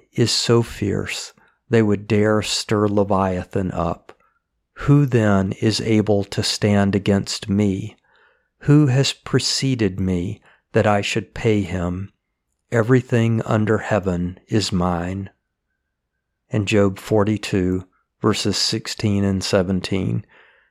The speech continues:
"After this, Job lived one hundred and forty years and saw his children and grandchildren for four generations. And so Job died, old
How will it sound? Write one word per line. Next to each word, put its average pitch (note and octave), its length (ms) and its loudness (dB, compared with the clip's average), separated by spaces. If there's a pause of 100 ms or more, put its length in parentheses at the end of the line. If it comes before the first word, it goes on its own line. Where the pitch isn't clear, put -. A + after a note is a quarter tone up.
(200)
"After A2+ 360 0
this, F#2+ 560 0 (460)
Job A#2 360 4
lived G2 500 0
one G2+ 180 2
hundred G#2+ 360 0
and G#2 180 0
forty A2 360 0
years F2 600 -4 (540)
and G#2+ 160 0
saw A2 300 2
his G#2+ 220 -2
children A2+ 720 0
and A2 240 0
grandchildren G2+ 920 0
for F#2+ 220 -2
four G#2+ 440 2
generations. G2 1040 -2 (600)
And G2 160 -2
so G#2+ 360 2
Job G#2 520 2
died, F2+ 560 -4 (480)
old G#2 500 2